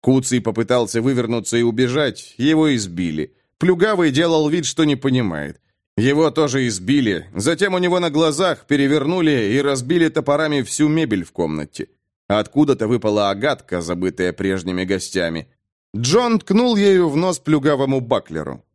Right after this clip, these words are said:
«Вот!» Схватил плюгавого за ухо, переволок в следующее помещение. «Ткни пальцем!»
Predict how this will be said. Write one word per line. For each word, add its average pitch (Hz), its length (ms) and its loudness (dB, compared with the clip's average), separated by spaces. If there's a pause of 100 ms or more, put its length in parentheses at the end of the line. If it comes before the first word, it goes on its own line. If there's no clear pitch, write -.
(100)
«Вот!» 107 480 -2 (520)
Схватил 131 500 2
плюгавого 104 540 0
за 123 260 2
ухо, 85 460 -4
переволок 170 500 2
в - 60 -16
следующее 123 640 0
помещение. 80 760 -6 (360)
«Ткни 180 360 2
пальцем!» 110 640 -4